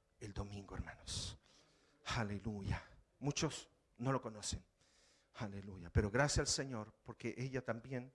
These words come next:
¿no es cierto?, sintió lo mismo. Y hay otras personas que sintieron exactamente lo mismo. ¿Cuánto dan gracias al Señor Jesucristo por eso? ¿Cuántos quieren de que sigan viniendo? Aleluya.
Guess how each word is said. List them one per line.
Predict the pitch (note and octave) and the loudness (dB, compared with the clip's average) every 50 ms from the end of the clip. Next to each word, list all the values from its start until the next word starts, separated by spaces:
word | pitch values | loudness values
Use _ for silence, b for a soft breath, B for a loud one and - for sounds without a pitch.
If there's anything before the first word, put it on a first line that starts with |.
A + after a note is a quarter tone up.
| - - | -16 -14
¿no | - G#2+ | -12 -8
es | - | -4
cierto?, | - C3 - - | -4 -4 -4 -4
sintió | B2 - G#2+ - - A2 | -6 -6 -6 -4 -2 0
lo | A2 G#2+ | 0 0
mismo. | B2+ D3+ D3+ D#3 C#3 - - - - - | -2 -4 -8 -10 -14 -16 -18 -20 -14 -4
Y | - | 0
hay | A#2 A2+ B2 | 2 4 4
otras | C3+ C3+ C3 | 2 2 -2
personas | - - A#2 - - C#3+ C3+ - | -6 -4 -4 -2 -2 -2 -2 -2
que | - - | -2 -4
sintieron | - A#2+ A2+ - B2+ B2 A2+ A2 | -4 -2 -4 -4 -4 -4 -2 -2
exactamente | G#2 - B2 A#2 - - A2+ A#2+ A#2 - - A2+ | 0 0 0 0 -2 -4 -4 -4 -4 -4 -4 -6
lo | A2+ | -4
mismo. | A2+ A#2 A2 b b b b b | -2 -4 -4 b b b b b
¿Cuánto | - C3+ C#3+ - E3 | 12 12 12 12 12
dan | D3 C#3+ C3+ | 12 12 12
gracias | B2+ C#3+ C#3+ D3 - D3+ | 12 12 12 12 12 12
al | C#3 - | 12 12
Señor | - C#3 C#3 C#3 C3+ | 10 12 12 12 12
Jesucristo | - D3+ C#3 - C3+ - C#3 C3+ - C#3 | 10 8 8 8 6 6 6 8 8 12
por | - C#3 C3 | 12 12 12
eso? | C3 B2 - - - - - - - - - - - - - - - - - - - | 12 12 10 8 6 4 4 4 4 4 2 2 2 2 2 2 2 2 2 4 12
¿Cuántos | - D#3+ F3 E3+ - F3+ E3+ - | 12 12 12 12 12 12 12 12
quieren | - F#3+ F3+ F#3 F#3 F3+ | 12 12 12 12 12 12
de | F3+ F3 | 12 12
que | - F3 E3 | 12 12 12
sigan | - - - - G3 G3 G3 G3 E3+ F#3 F#3 F3+ | 12 12 12 12 12 12 12 12 12 12 12 12
viniendo? | E3 F3+ E3+ F3 F#3 F#3 F#3 F3+ F3 D#3 B2+ A#2+ A2+ A2+ - | 12 12 12 12 12 12 12 12 12 12 12 12 12 12 12
Aleluya. | E3 C#3+ D3 D3 C#3+ E3+ F#3+ F3 E3 C#3 B2+ | 12 12 12 12 12 12 12 12 12 12 10